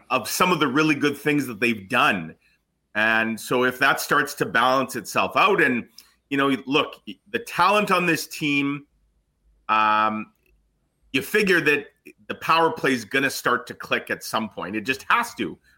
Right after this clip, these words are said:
right? You, you can't go, can't go a full season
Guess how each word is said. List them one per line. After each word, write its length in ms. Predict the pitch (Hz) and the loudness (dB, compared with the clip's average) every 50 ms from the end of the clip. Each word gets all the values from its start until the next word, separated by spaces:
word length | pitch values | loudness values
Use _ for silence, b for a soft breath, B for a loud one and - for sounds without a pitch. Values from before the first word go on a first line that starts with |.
| b b - | b b -2
right? 340 | 113 147 240 330 330 - - | 0 2 2 0 -2 -4 -10
You, 100 | - - - 101 - - | -12 -12 -12 -14 -16 -16
you 80 | 113 | -12
can't 260 | - - 202 190 160 - | -6 -2 -2 -2 0 0
go, 340 | 147 131 127 120 120 - _ _ _ _ _ _ _ _ - | 0 2 0 0 -2 -6 _ _ _ _ _ _ _ _ -4
can't 140 | 220 196 - | -4 -2 0
go 140 | - 143 | 0 0
a 40 | 127 | 0
full 260 | - - - 160 139 | -2 0 -2 0 0
season 720 | - - - 147 160 165 156 143 127 113 113 110 101 98 | -2 -4 -4 -2 -2 0 0 2 0 0 0 -2 -4 -8